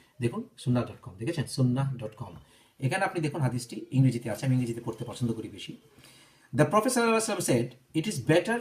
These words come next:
for a man to fill the inside of his body with pus।" এখানে pus, pus শব্দের অর্থ হচ্ছে পুজ, "than to fill with poetry।" মানে আপনি কবিতা দিয়ে নিজের মন, শরীর,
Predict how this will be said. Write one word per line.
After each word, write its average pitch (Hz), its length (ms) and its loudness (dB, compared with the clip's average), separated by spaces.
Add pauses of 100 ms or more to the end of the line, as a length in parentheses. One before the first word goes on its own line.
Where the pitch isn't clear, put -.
for 196 160 4
a 160 40 2
man 131 420 2 (680)
to 170 60 8
fill 226 580 0 (220)
the 170 200 2
inside 196 380 0
of 170 40 0
his 170 140 0 (100)
body 143 260 4
with 147 280 0 (220)
pus।" 160 160 8 (200)
এখানে 156 240 2
pus, 165 300 4 (100)
pus 175 160 6 (100)
শব্দের 190 300 -2
অর্থ 165 220 0
হচ্ছে 220 480 -4 (200)
পুজ, 226 320 4 (1400)
"than 214 260 8 (220)
to 175 60 6
fill 208 320 2 (120)
with 165 200 6
poetry।" 127 320 2 (400)
মানে 214 220 4 (160)
আপনি 202 520 0 (680)
কবিতা 240 340 4
দিয়ে 233 140 2
নিজের 214 220 2 (280)
মন, 175 520 0 (160)
শরীর, 170 380 2